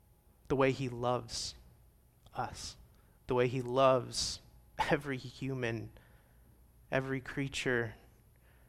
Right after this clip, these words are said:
God created the world not to forget it, but to love it,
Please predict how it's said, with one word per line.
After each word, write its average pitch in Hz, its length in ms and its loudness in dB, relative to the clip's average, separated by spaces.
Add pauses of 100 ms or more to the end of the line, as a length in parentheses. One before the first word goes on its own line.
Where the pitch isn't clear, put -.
(320)
God 143 400 6
created 127 720 0
the 120 80 0
world 120 380 0
not 127 240 -4
to - 40 -10
forget 110 420 -4
it, 101 200 -6 (1800)
but 123 80 -10
to - 100 -14
love 127 220 -6
it, 110 140 -12